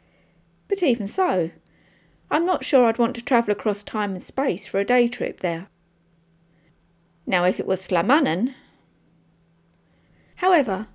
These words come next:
perhaps I am projecting human notions onto intellects vast and cool and possibly unsympathetic. Well, they've had a long journey. Just as it's unlikely that any alien life forms would be carbon-based bipeds,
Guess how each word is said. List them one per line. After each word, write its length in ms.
perhaps 440
I 180
am 140
projecting 580
human 440
notions 540
onto 520
intellects 640
vast 600
and 180
cool 480
and 180
possibly 600
unsympathetic. 1160
Well, 220
they've 140
had 180
a 40
long 200
journey. 480
Just 320
as 140
it's 180
unlikely 640
that 180
any 240
alien 460
life 240
forms 340
would 140
be 160
carbon-based 920
bipeds, 800